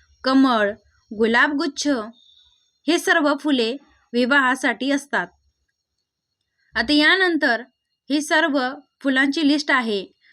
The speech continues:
मोगऱ्याचा गजरा तीस रुपयाचा एक, जाईजुई किंवा कुंदा फुलांचा गजरा हा देखील चालेल. तर हे सर्व तुळशी विवाहासाठी लागणाऱ्या साहित्याची लिस्ट आहे.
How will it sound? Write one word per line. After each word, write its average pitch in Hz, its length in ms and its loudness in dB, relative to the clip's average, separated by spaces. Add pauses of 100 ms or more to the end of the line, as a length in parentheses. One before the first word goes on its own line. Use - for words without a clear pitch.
(200)
मोगऱ्याचा 254 720 0 (220)
गजरा 226 360 -2 (120)
तीस 247 240 -6
रुपयाचा 208 440 -4
एक, 247 360 -2 (280)
जाईजुई 277 580 0 (100)
किंवा 262 220 -2
कुंदा 254 420 -2
फुलांचा 262 520 0
गजरा 233 440 -2 (400)
हा 254 160 0
देखील 254 360 -2
चालेल. 214 400 -2 (400)
तर 247 100 -2
हे 294 180 2
सर्व 320 340 0 (640)
तुळशी 269 300 2
विवाहासाठी 277 800 0
लागणाऱ्या 226 500 -2
साहित्याची 233 800 -6 (140)
लिस्ट 214 360 -4
आहे. 185 280 -6